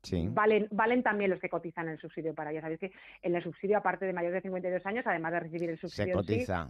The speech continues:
Speaker 1: sí.
Speaker 2: se cotiza por jubilación, con lo cual, pues está muy bien y cuenta para la jubilación también.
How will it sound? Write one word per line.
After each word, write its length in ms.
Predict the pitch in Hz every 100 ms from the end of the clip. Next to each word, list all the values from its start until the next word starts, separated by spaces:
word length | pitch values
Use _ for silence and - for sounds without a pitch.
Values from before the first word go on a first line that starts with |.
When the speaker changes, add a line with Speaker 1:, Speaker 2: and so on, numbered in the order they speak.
| 57
Speaker 1:
sí. 240 | - 90 80
Speaker 2:
se 160 | 226
cotiza 360 | 208 202 190 -
por 140 | 208
jubilación, 560 | - 196 185 180 294 233
con 100 | 185
lo 100 | 165
cual, 260 | 185 208 226 _ _
pues 140 | - 170
está 140 | 190
muy 140 | 185 196
bien 180 | 247 269
y 40 |
cuenta 240 | 196 185 165
para 160 | 156
la 80 | 147
jubilación 440 | 160 160 147 156
también. 240 | 147 143